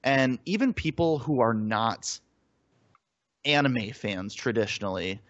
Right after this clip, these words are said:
like, these are movies that I sat down and watched with my mom, and my mom is not an anime fan. You know, she does not watch JoJo's Bizarre Adventure. She does not watch Dragon Ball.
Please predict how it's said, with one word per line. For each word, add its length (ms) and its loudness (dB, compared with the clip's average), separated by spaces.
like, 200 2
these 200 2
are 80 2
movies 400 2
that 180 4
I 140 4
sat 300 0
down 200 2
and 100 -4
watched 240 0
with 140 -6
my 140 -2
mom, 420 -4
and 100 -6
my 140 2
mom 260 4
is 160 -4
not 240 2
an 120 -4
anime 420 -8
fan. 460 -10
You 80 -6
know, 100 -4
she 140 0
does 160 2
not 200 2
watch 360 2
JoJo's 420 2
Bizarre 400 0
Adventure. 480 -6
She 140 -6
does 120 -2
not 200 2
watch 200 2
Dragon 380 -2
Ball. 320 -6